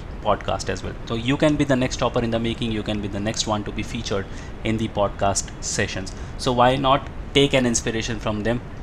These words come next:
and start with your preparations, अगर तुमने अपनी, अभी तक भी अपनी preparation नहीं start करी है। ये सारे videos तुम्हें Manure B.Ed Entrance channel पर देखने को मिल जाएंगे। तो अगर तुम ये video Manure B.Ed Entrance पर देख रहे हो, फटाफट से इसको subscribe कर लो, या फिर तुम इन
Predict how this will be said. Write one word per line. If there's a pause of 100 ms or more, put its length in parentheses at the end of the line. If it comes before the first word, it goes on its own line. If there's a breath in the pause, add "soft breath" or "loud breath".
(120)
and
start
with
your
preparations,
अगर
तुमने
अपनी,
अभी
तक
भी
अपनी
preparation
नहीं
start
करी
है। (320 loud breath)
ये
सारे
videos
तुम्हें
Manure
B.Ed
Entrance
channel
पर
देखने
को
मिल
जाएंगे। (320 loud breath)
तो
अगर
तुम
ये
video
Manure (160)
B.Ed
Entrance
पर
देख
रहे
हो,
फटाफट
से
इसको
subscribe
कर
लो, (280)
या
फिर
तुम
इन